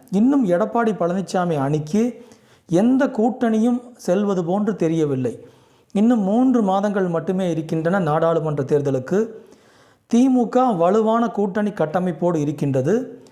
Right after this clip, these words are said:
பாஜகவிற்கு செல்லக்கூடிய கூட்டணிகள் யார் என்று தெரியவில்லை. அதிமுகவிற்கு இன்னும் எந்த கட்சிகளும் கூட்டணிக்கு சென்றது போன்று தெரியவில்லை. ஆகவே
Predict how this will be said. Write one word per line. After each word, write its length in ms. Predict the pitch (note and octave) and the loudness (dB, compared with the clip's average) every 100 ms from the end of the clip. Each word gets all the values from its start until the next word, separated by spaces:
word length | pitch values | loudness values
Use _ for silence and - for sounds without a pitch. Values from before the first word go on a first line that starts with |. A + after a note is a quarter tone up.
| _ _ _ - | _ _ _ 0
பாஜகவிற்கு 840 | F#3+ B3 B3+ B3 A#3+ G#3 G3+ - | 2 2 2 2 2 0 -2 -4
செல்லக்கூடிய 540 | G3 G3 F#3+ G3 F#3+ F3+ | -2 -2 -2 -2 -2 -2
கூட்டணிகள் 540 | F#3 F#3+ G3 F#3+ F3 | -2 -4 -2 0 0
யார் 280 | D3+ D3+ E3+ | 0 0 0
என்று 160 | E3 D#3 | -2 -4
தெரியவில்லை. 580 | C3 C#3+ D3 C3+ C#3 G3+ B3+ - - - - - | -2 -2 0 0 0 -2 -4 -14 -20 -20 -20 -4
அதிமுகவிற்கு 1000 | E3+ B3+ C4+ C#4+ C4+ A#3+ A3+ G#3 F#3+ - | 0 0 2 0 2 0 0 0 -2 -2
இன்னும் 420 | B3+ F#3 G#3 B3 | -2 0 0 0
எந்த 240 | F3+ F3 G#3 | -2 -4 -4
கட்சிகளும் 500 | G3 F3 F#3+ G#3+ A3 | -4 -4 0 0 0
கூட்டணிக்கு 520 | F3+ G3 F#3+ G3 F3+ | -2 -2 0 -2 -4
சென்றது 400 | F3 F3 F3 E3+ D#3 | -4 -2 0 0 0
போன்று 340 | E3+ F#3+ F#3+ C#4 - - - | 0 0 0 -4 -8 -20 -2
தெரியவில்லை. 520 | F#3 F#3+ D#3+ C#3+ B2+ - | 0 2 0 0 -2 -6
ஆகவே 440 | - C#3+ D3+ D3 | -2 0 0 0